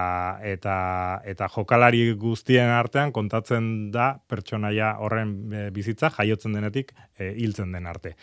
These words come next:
Ba, pastoraletan egiten den bert-, bezala,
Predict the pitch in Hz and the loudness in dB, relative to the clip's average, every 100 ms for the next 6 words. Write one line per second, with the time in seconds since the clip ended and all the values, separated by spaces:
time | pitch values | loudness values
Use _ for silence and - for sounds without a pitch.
0 | - - 92 90 - - 107 101 107 104 | -20 -10 -8 -6 -6 -2 0 0 0 0
1 | 104 104 110 110 110 104 - 110 113 143 | 0 0 -2 -2 -4 -6 -8 -6 0 2
2 | 165 | 2